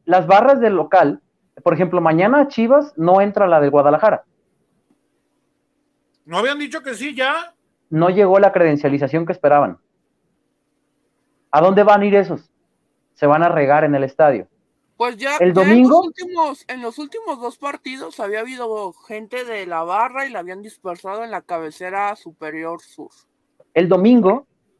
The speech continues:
Speaker 1: hasta ayer, Atlas tenía trescientos veinticinco acreditados para la zona de barra.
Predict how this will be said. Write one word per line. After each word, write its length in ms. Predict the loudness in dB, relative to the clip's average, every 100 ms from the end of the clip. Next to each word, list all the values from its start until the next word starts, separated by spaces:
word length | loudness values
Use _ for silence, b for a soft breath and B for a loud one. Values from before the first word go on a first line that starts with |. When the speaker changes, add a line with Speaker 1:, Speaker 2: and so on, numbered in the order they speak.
| _ _ -2
Speaker 1:
hasta 340 | -2 0 0
ayer, 360 | 2 4 2 2
Atlas 340 | -2 2 0 0
tenía 280 | 0 2 2
trescientos 520 | 0 -2 -6 -4 -4
veinticinco 480 | -4 -8 -8 0 0
acreditados 560 | 2 -2 0 2 0
para 240 | 0 2 2
la 60 |
zona 260 | 0 -4 0
de 80 | 2
barra. 320 | 4 2 -4